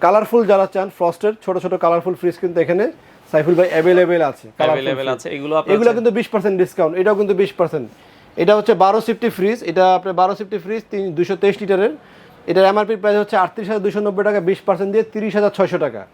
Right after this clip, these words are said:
Speaker 2: আচ্ছা।
Speaker 1: আর এটা এগারো সিফটি ফ্রিজ, এটা আপনার ডিসকাউন্ট দিয়ে আসতে আসতে আঠাশ হাজার চারশো টাকা।
Speaker 2: আচ্ছা।
Speaker 1: এটা লিটারটা বলে দিই, এগারো লিটার দুইশো তেরো। এছাড়া যা ডিপ ফ্রিজ চান, হ্যাঁ,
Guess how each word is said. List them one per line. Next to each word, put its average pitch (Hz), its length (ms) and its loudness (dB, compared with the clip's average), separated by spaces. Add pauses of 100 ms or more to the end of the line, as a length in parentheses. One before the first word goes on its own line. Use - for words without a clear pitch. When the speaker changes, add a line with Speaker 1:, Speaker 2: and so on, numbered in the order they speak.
Speaker 2:
আচ্ছা। 113 340 -10 (100)
Speaker 1:
আর 143 180 0
এটা 185 440 4
এগারো 202 180 0
সিফটি 220 240 -4
ফ্রিজ, 214 260 -2
এটা 190 380 2
আপনার 190 320 -4 (360)
ডিসকাউন্ট 202 440 0
দিয়ে 202 120 2
আসতে 196 180 -2
আসতে 202 200 -4
আঠাশ 175 260 -2
হাজার 190 140 -6
চারশো 185 300 -2
টাকা। 117 200 -6 (200)
Speaker 2:
আচ্ছা। 123 280 -6 (200)
Speaker 1:
এটা 170 160 0
লিটারটা 202 320 2
বলে 202 200 0
দিই, 208 100 4
এগারো 190 200 2
লিটার 196 220 -2
দুইশো 190 260 -4
তেরো। 202 320 0
এছাড়া 202 400 -6
যা 220 80 0
ডিপ 185 240 -2 (100)
ফ্রিজ 220 240 -2
চান, 143 220 2
হ্যাঁ, 214 200 -4